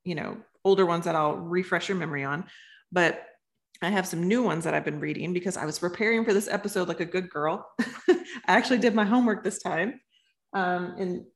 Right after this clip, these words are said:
took books, you know, from the library that were this specific thing. So I love time travel and I love a time loop. And when I say time travel, I don't mean high science fiction, complicated spaceships, time travel. I mean, like, you're in a contemporary setting,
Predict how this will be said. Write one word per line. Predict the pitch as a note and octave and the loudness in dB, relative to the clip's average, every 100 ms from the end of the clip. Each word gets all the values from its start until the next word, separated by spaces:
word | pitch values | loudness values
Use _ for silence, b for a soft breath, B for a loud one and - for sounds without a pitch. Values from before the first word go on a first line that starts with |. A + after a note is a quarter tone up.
| _ - | _ -8
took | - G#3+ | -6 -2
books, | G#3 G3 - - | -2 -2 -6 -4
you | F#3 | 0
know, | E3+ | 0
from | E3 F3+ | -2 -2
the | E3+ | 2
library | E3 E3+ E3 E3 | 2 2 2 2
that | D#3+ - | -2 -4
were | D#3 | -4
this | E3 - | -6 -6
specific | - - - - | -8 -8 -12 -12
thing. | - F#3+ | -12 -8
So | - - - b b b - | -4 -4 -6 b b b -4
I | E3+ | 0
love | F3+ F3 | 0 0
time | - C4+ C4+ | -4 -4 -2
travel | C4+ B3+ A#3+ | -2 0 0
and | F#3 | 0
I | |
love | F#3 F3+ | 0 0
a | |
time | F3+ - F3 F3 E3+ F3 - _ - | -4 -4 -4 -2 -4 -8 -14 _ -6
loop. | E3 - - b b b b - | -4 -4 -8 b b b b -4
And | F#3 | 2
when | F#3+ | 2
I | |
say | G#3+ A#3+ | 2 0
time | B3 A3+ A3 | 0 0 0
travel, | G#3+ F3+ F3 | 0 0 0
I | F3 | -2
don't | E3+ F#3+ F#3+ | 0 0 0
mean | F#3+ | -2
high | F#3+ F#3 E3 E3 E3 - | -2 -2 2 2 0 -4
science | - D#3 D3+ - | -4 -4 -4 -10
fiction, | - - D3+ C#3+ D3 - _ _ - | -12 -8 -6 -6 -8 -12 _ _ -4
complicated | F3+ D#3 D#3 E3 D3 C#3+ D3 D3 - | -2 -2 -4 -2 -2 0 -2 -4 -12
spaceships, | - - D#3 - - - - - - | -10 -4 -4 -2 -6 -6 -12 -14 -8
time | - D3+ | -4 -4
travel. | D#3 C#3+ - B B - | -2 -4 -6 B B 0
I | G3+ | 2
mean, | A3 G#3 | 4 2
like, | F#3+ F3 F3 | 2 0 0
you're | F3 | 0
in | C#3+ F#3+ | 2 0
a | |
contemporary | G#3+ G#3 G3 G3+ F#3+ F#3 | 0 -2 -2 -2 0 0
setting, | - E3+ D#3+ D#3+ | -2 -2 -2 -4